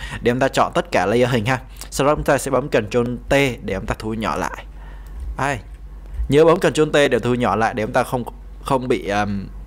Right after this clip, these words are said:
nó kiểu, nói sao, nó, nó bị móp hình á. Rồi, để chúng ta sẽ thu nhỏ lại một chút xíu. Rồi,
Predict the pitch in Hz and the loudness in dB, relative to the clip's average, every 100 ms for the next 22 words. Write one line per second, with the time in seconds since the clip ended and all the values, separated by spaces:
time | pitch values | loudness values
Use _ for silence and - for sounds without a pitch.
0 | - - - - - - 120 131 143 143 | -14 -14 -12 -12 -12 -4 2 2 2 -2
1 | - - - - - - - - - 120 | -6 -8 -14 -16 -14 -14 -14 -14 -4 -2
2 | 117 107 101 107 127 143 147 151 147 98 | 0 0 -2 -2 -2 -4 -4 -4 -2 -2
3 | 117 170 - 113 120 - - - - - | 2 2 2 0 -2 -6 -12 -16 -16 -12
4 | - - - - 131 117 123 143 131 151 | -10 -10 -8 -2 0 2 2 4 2 0
5 | - 139 131 123 82 101 98 110 131 - | 0 4 4 4 2 2 0 -2 -2 2
6 | 143 - - - - - - - 127 | 0 0 -12 -16 -14 -14 -12 0 0